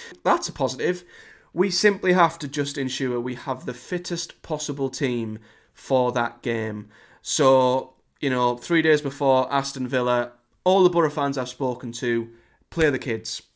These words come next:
Play the kids, Carrick. Take a battering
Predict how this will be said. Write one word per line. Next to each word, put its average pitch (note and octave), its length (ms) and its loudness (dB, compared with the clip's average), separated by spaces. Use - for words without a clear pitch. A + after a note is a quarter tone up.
Play G#3 180 6
the F3+ 100 4
kids, E3+ 280 -2
Carrick. D3 560 0
Take F#3+ 260 -2
a D#3+ 60 -2
battering C3 680 0